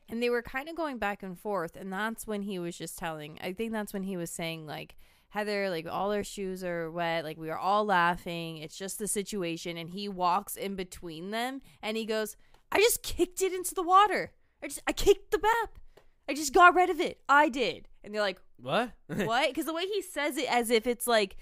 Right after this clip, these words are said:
Speaker 1: someone saying, "Okay, I did it, guys. I fucking did it. Yeah, yeah, yeah, I did it." As, like, it's not serious. Like,
Speaker 2: Yeah,
Speaker 1: he's just
Speaker 2: and,
Speaker 1: joking.
Speaker 2: and then he walks away, kind
Speaker 1: Yeah,
Speaker 2: of, like,
Speaker 1: out of frame.
Speaker 2: and it's like, "What?" And then Heather and Josh are like, "Wait, what? Hold on."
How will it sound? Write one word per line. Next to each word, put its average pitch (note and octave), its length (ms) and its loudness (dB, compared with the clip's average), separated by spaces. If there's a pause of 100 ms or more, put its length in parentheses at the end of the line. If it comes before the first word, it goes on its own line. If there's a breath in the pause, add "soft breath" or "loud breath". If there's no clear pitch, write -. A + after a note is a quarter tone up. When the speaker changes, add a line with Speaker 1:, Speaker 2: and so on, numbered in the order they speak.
(160 loud breath)
Speaker 1:
someone A#3+ 360 -2
saying, A3 280 -2
"Okay, C#4+ 200 4
I C4 200 8
did B3 140 -2
it, B3 60 -2
guys. G#3+ 320 4
I A3+ 160 4
fucking C4 280 -6
did G#3+ 160 0
it. G#3 160 2
Yeah, A3+ 180 0
yeah, A#3 120 -2
yeah, G3 260 2
I G3 140 2
did F#3 180 -2
it." - 60 2
As, F#3 260 -2
like, F#3 160 -2
it's - 160 -8
not G3 180 -4
serious. G2+ 520 -10
Like, F#3+ 100 -6
Speaker 2:
Yeah, F#3+ 100 0
Speaker 1:
he's D3+ 100 0
just F#3+ 140 -4
Speaker 2:
and, C#3 60 -8
Speaker 1:
joking. D#3+ 280 0
Speaker 2:
and E3 180 -6
then D#3+ 100 -4
he D#3 80 -2
walks C#3+ 360 -4
away, C3 380 -4
kind G#3 80 -10
Speaker 1:
Yeah, D3 240 0
Speaker 2:
of, A#2+ 120 -10
like, B2+ 100 0
Speaker 1:
out G#3 100 2
of G3+ 80 -8
frame. F3 280 -2 (100)
Speaker 2:
and F3 160 -4
it's E3 160 -6
like, F3 200 -6
"What?" A3 180 -6 (280)
And E3+ 200 -4
then D3+ 100 -2
Heather E3 420 -2
and C#3 200 -8
Josh C#3+ 400 -2
are C3+ 120 -4
like, B2+ 180 -6
"Wait, C#3 400 -6
what? B2 260 -8
Hold D3+ 280 -6
on." F#2+ 300 -8